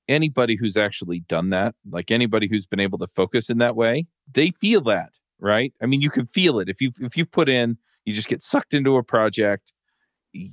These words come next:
you can feel that when you, when you walk away from it after a few hours. You're just like, "Wow, I got a ton done in those couple of hours."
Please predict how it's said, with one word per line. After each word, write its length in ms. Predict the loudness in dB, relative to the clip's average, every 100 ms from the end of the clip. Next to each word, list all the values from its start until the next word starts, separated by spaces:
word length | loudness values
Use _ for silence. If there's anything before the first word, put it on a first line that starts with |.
| -14
you 240 | -4 0
can 160 | 2 0
feel 300 | 0 2 2
that 300 | 4 2 0
when 220 | 0 2
you, 480 | 4 4 2 0 -4
when 160 | 0 2
you 100 | 4
walk 240 | 4 2 2
away 220 | 0 2
from 240 | 0 -4 -4
it 140 | -2
after 320 | -2 -2 -4
a 60 | -6
few 240 | -2 0
hours. 320 | 0 -2 -8
You're 80 | -14
just 120 | -12
like, 160 | -12 -12 _ _ _ _
"Wow, 600 | -10 0 2 4 2 0
I 100 | 0 0
got 180 | -2 -2
a 100 | -8 _ -20 -4
ton 400 | 0 2 0 -4
done 480 | 0 2 2 -2 -8 -6
in 140 | -4
those 200 | -2 -4
couple 320 | -8 -8 -8
of 80 | -8
hours." 500 | -6 -8 -10 -16 -18